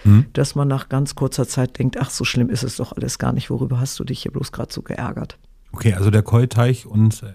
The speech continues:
Speaker 1: die Statue, das sind Ihre Lieblingsorte, wo Sie sich entspannen können. Und was ist, ähm, Herr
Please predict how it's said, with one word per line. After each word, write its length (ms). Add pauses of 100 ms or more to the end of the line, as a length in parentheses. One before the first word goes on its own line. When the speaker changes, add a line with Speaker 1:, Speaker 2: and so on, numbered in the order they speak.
Speaker 1:
die 360
Statue, 540
das 180
sind 100
Ihre 200
Lieblingsorte, 1600
wo 480
Sie 220
sich 180
entspannen 420
können. 260
Und 300
was 160
ist, 300
ähm, 360
Herr 260